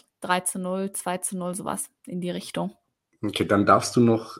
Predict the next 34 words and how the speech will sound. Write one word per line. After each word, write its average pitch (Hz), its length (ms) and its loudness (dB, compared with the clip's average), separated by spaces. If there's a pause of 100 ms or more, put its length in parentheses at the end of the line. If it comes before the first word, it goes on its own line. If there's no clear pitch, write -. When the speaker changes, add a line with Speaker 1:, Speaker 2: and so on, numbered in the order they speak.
Speaker 2:
ein 101 120 -2
engeres 135 360 4
Spiel 123 280 0
tippen, 123 600 -2
äh, 98 220 0
Lyon 98 340 4
gegen 95 200 -4
Arsenal, 101 420 2
da 95 80 0
bist - 220 -6
du 104 40 -2
ja 92 40 -2
sowieso 92 260 -2
im 110 80 4
Stadion, 101 460 0
also 90 340 -2 (500)
Speaker 1:
<laughs> - 180 -6 (220)
Speaker 2:
was 107 100 -4 (180)
glaubst - 360 -6
du, 92 120 -2
wer 90 100 0
gewinnt 85 320 -4
da? - 160 -14 (1080)
Speaker 1:
Ja, 247 200 10
schwierig, 226 400 6
schwierig. 226 500 0
Ähm, 226 680 0 (240)
Speaker 2:
Ja, 220 80 -2
deswegen - 280 4
Speaker 1:
ich - 100 4
Speaker 2:
frage 92 120 2
ich. 233 100 2
Speaker 1:
sag 240 80 -4
mal 233 240 4